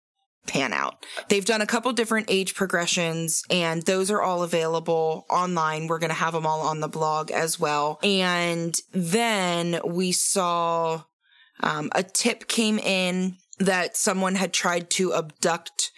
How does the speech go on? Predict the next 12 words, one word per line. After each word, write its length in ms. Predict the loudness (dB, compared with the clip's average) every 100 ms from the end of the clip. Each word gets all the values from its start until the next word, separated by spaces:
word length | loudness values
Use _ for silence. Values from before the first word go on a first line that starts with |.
| -20 -20 -20 _ 0
this 200 | 0 0
person 420 | 0 0 0 -2
calling 340 | 0 0 0
in 120 | -2
with 140 | -4 -6
the 80 | -4
tip 380 | 0 0 -2 -8 -16 -14 -14 -4
from 280 | 0 2 2
the 80 |
Millersburg 680 | 2 2 0 0 0 0 0
Square. 800 | -2 0 0 2 2 2 0 -2
Um, 540 | 0 0 0 -2 -6